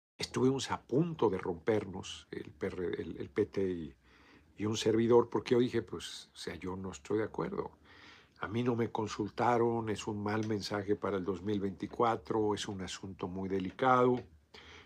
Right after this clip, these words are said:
es un error". Estuvimos muy cerca de la ruptura y la dirección del P T, eh,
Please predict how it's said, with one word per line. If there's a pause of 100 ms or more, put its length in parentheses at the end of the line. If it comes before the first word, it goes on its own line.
es
un
error". (2750)
Estuvimos
muy
cerca (1080)
de
la
ruptura (1000)
y
la
dirección
del
P
T, (680)
eh,